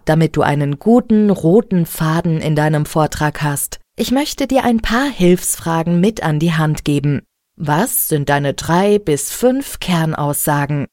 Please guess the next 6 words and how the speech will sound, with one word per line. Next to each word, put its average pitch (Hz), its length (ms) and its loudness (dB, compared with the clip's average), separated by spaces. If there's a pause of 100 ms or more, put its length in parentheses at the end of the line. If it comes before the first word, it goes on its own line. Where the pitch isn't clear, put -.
(120)
Welches 185 640 2
ist - 260 -2
die 156 100 0
wichtigste 160 600 -2
deiner 147 300 0
Kernaussagen? 143 1040 -2